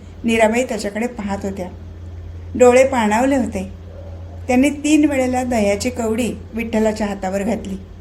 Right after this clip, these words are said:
विठ्ठलाने ती तोंडात सोडली. ओला हात डोक्यावरून फिरवला.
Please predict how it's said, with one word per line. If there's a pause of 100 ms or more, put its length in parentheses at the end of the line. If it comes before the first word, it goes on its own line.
(380)
विठ्ठलाने
ती
तोंडात
सोडली. (520)
ओला
हात
डोक्यावरून
फिरवला.